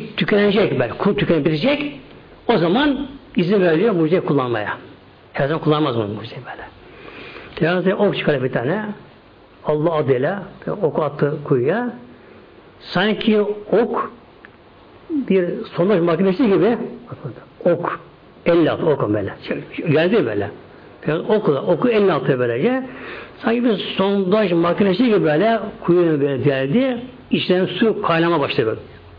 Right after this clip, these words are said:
Ama fışkırıyor su. Biraz sonra kuyu ağzına tutan doldu böylece.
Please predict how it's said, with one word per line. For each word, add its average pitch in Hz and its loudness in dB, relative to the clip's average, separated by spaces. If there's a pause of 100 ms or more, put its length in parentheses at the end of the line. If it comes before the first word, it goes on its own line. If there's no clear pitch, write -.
Ama 151 -2
fışkırıyor 190 2
su. 123 -2 (2250)
Biraz 233 2
sonra 220 0
kuyu 208 2
ağzına 208 2
tutan 196 -2
doldu 160 2
böylece. 113 -4